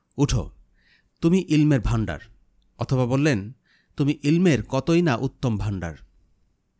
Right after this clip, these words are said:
সুতরাং ইমাম মালিক যখন সেই হাদিসগুলোর সনদ এবং মতন সহকারে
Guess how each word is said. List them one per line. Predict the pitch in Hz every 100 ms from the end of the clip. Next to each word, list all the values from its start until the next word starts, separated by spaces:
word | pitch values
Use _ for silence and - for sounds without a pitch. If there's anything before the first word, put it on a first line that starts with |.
| _ _ _ _ _ _ _ _
সুতরাং | - 180 214 214 165
ইমাম | 170
মালিক | 123 127 170
যখন | 156 160 117
সেই | - 156
হাদিসগুলোর | 151 120 123 - - 135 117
সনদ | - 123 156 156 -
এবং | 107 104
মতন | 104 143 160
সহকারে | 143 143 160 120 80